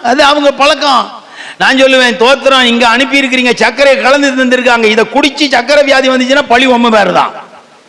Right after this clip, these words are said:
இன்னைக்கு வரைக்கும் என் கேரக்டர் அப்படிதான். இதுல என்ன வந்தாலும் அதெல்லாம் நீர் லஸ் பண்ணிடணும். நான் விரும்பி சாப்பிட்டு சர்க்கரை வந்துச்சுன்னா, ஏன் நான் பழி சுமந்துக்கிறேன்?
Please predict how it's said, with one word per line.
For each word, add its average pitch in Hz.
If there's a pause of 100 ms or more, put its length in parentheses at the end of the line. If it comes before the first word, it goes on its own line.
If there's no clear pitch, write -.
(240)
இன்னைக்கு 277
வரைக்கும் 277
என் 240
கேரக்டர் 214
அப்படிதான். 170 (1400)
இதுல 220
என்ன 302
வந்தாலும் 285
அதெல்லாம் 285
நீர் 269
லஸ் 254
பண்ணிடணும். 240 (1000)
நான் 180
விரும்பி 285
சாப்பிட்டு 277
சர்க்கரை 277
வந்துச்சுன்னா, 269
ஏன் 269
நான் 262
பழி 254
சுமந்துக்கிறேன்? 202